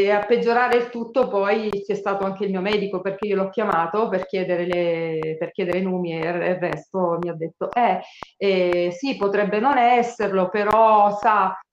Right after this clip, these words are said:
eh, succede anche così che si scatena un febbrone, soprattutto nelle fibre più forti, si scatena un febbrone e poi col tempo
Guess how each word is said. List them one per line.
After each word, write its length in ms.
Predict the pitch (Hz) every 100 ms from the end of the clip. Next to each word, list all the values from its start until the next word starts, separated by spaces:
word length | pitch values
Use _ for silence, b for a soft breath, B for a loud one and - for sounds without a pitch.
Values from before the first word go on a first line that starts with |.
| -
eh, 260 | 202 185 180
succede 400 | - - 208 196
anche 260 | 190 226
così 380 | 220 - 254 262
che 100 | 190 -
si 100 | 190
scatena 440 | 202 202 196 180
un 80 | 180
febbrone, 560 | 240 233 202 202 208 196
soprattutto 580 | 196 190 - 214 202
nelle 240 | 190 196 202
fibre 540 | 208 196 180 175 170
più 160 | - 202
forti, 560 | - 208 180 190 - 226
si 140 | 196
scatena 360 | - 196 202 185
un 100 | 185
febbrone 440 | 302 233 208 220
e 80 | 262 -
poi 160 | 196
col 220 | 196 269 -
tempo 760 | 180 180 185 208 196 180 180